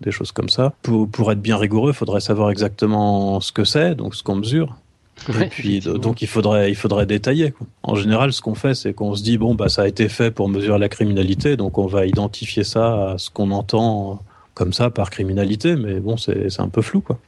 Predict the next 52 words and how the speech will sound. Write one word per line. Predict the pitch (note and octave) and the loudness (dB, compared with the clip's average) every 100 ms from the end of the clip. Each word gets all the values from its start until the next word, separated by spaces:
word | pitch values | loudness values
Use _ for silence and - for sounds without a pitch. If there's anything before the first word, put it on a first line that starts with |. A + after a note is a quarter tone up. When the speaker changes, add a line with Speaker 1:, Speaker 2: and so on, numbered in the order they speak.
| - | -4
Speaker 1:
Et | B2+ | -2
puis, | A#2+ B2 A#2+ A2 | -2 0 2 2
bah | F2+ | 0
voilà, | F2+ C#3+ | 0 0
on | D3 | 0
se | - | -2
contente | - G2 | -2 0
de | G2 F#2+ | 0 2
ça | F3+ | 0
parce | F3+ A2+ | 0 -2
qu'on | A2 | 0
va | G2+ F#2+ | 2 2
pas, | F#2 A#2+ G#2 G2+ G2+ G2 F#2 F#2+ | 2 2 2 2 0 0 -2 -2
on | - G#2 | -4 0
va | A2 | 0
pas | B2 A2+ | 0 0
à | |
chaque | B2+ A#2 | 0 -2
fois | A#2 | 0
qu'on | B2 | -2
fait | - | 0
un | G#2 | 0
article | G#2 B2 A#2+ | 0 -4 -4
sur | G#2 | -4
la | |
criminalité, | G2+ - G#2+ G2+ F#2+ F#2+ C#3+ C#3 | -4 -2 0 2 0 -2 0 0
euh, | G#2 | 0
commencer | - G2+ G2+ B2+ | 0 0 0 -2
par | A#2+ G#2 | 0 0
une | G2+ | -2
introduction | G#2+ G2 G2 F#2+ - B2+ | -2 -2 -2 -2 0 0
sur, | - - G#2 | 0 -6 -4
euh, | - G2+ _ _ _ _ | -6 -8 _ _ _ _
sur | - A2 | -4 -4
comment | - G2+ | 0 -2
ça | G#2 G#2 | 0 -2
a | |
été | G2 G2 | 0 -2
mesuré, | F#2+ G2 A2 C3 | 0 0 2 0
ce | B2 | 0
que | - | -2
ça | - | -2
représente | G2 - G2+ G2+ B2+ C3+ C3 | -4 -2 -2 2 2 0 0
et | G2 G2 G2 G2 | 0 0 0 0
comment | G#2+ G2+ | -2 -2
ça | A#2+ A2 | 0 -2
peut | G#2+ | -2
varier. | G2+ A2+ D3 C#3 - _ - | -2 0 0 -2 -8 _ -6
Le | A2+ | -2
problème, | C3 D3+ | 0 0
par | C3+ G#2+ | 0 0
exemple, | A2 C#3+ D#3 | 2 0 -2